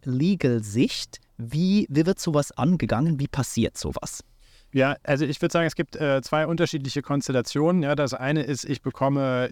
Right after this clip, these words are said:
Speaker 2: äh, eben, äh, wie man so sagt, ein Angebot von der Straße. Das heißt, es, es heißt, das Unternehmen wird, äh, angerufen, ja, oder ein wichtiger Gesellschafter wird angerufen und gesagt, "Wir finden das super, was ihr da so macht. Wir würden das gerne, äh, wir würden das Unternehmen gerne kaufen."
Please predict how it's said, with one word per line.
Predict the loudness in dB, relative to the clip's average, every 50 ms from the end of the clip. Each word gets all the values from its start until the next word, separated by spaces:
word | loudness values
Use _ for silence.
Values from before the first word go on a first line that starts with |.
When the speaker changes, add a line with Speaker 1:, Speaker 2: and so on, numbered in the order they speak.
| -4 -6
Speaker 2:
äh, | -6 -4
eben, | -2 -2 -2 0 0 0
äh, | -2 -2 -2
wie | 0
man | 0 0 0
so | 0 2
sagt, | 2 4 4 2 2 0
ein | -2 0
Angebot | 0 0 0 0 0 0 -2 0
von | 0 2
der | 2 2
Straße. | 0 0 0 2 2 2 2 2 0 -2 -2 -4 _ _ _ _ _
Das | -2 0 2
heißt, | 2 2 0 0 -2 _ _ _ _ _ _ -16 -8 -6
es, | -4 -4
es | -4 -4 -4 -2 0
heißt, | 2 2 2 0
das | 0 -2
Unternehmen | 0 0 2 2 4 4 4 4 4
wird, | 2 0 -2 -2 -6 _ _ _ _ _ _ _ -4 -2
äh, | 0 0
angerufen, | 0 2 2 2 4 4 4 4 4 2 2 0 0 0 0 -2 -2 -6 _ -4
ja, | -2 0 2 2 2 2
oder | 0 2 2 2 4 4
ein | 2 2 0 0
wichtiger | 0 0 0 0 0 2
Gesellschafter | 2 2 2 2 2 2 0 0 0 0 -2
wird | -2 -2 -2
angerufen | 0 0 0 0 0 -2 -2 -2 -2 -2
und |
gesagt, | 0 2 2 2 2 0 -2
"Wir | -4
finden | -4 0 0 2 2
das | 2 0 -2 -6 _ _ _ _
super, | -10 -4 -2 0 2 4 4 4
was | 4 2 0
ihr | 0
da | 0 0
so | 0 0
macht. | 0 0 -2 -2 -6 -12 _ _ -20 -20 _ _
Wir | -2 0 0
würden | 2 2 2 2 2 2
das | 2 0 0
gerne, | 0 0 2 2 2 0 0 0 -2 -2 -6 -8 _ _ _ _ _ _
äh, | -2 0 2 2 2
wir | 2 0 2
würden | 2 2 4 2
das | 2 2
Unternehmen | 0 0 0 2 2 2 4 4 2 2
gerne | 2 0 0 0 -2 -2 -2 -4 -6
kaufen." | -8 -8 -8 -6 -6 -8 -10 -14 -20